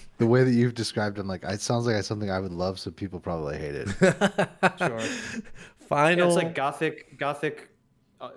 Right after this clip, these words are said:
Speaker 3: dystopian Americana. It's, it's great.
Speaker 2: Here we go. Final one, and this is a well worth for Evan's waiting time. Yakuza Zero got a seventy-five Metacritic score.
Speaker 1: <laughs>
Speaker 2: What is the user score? Burkoff, you can go first.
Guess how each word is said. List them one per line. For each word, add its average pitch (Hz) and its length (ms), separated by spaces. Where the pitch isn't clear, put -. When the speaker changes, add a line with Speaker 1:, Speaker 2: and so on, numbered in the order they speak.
Speaker 3:
dystopian 127 760
Americana. 120 680
It's, - 380
it's - 180
great. 113 260
Speaker 2:
Here 120 100
we 139 80
go. 127 280
Final 143 440
one, 95 220
and 113 240
this 117 140
is 117 200
a 117 120
well 135 580
worth 127 380
for 110 220
Evan's 92 680
waiting 101 380
time. 87 400
Yakuza 135 500
Zero 98 560
got 113 160
a 113 60
seventy-five 139 600
Metacritic 113 580
score. 90 380
Speaker 1:
<laughs> - 160
Speaker 2:
What 135 220
is 120 180
the 113 100
user 120 480
score? 69 520
Burkoff, 123 540
you 107 100
can 123 140
go 78 160
first. - 560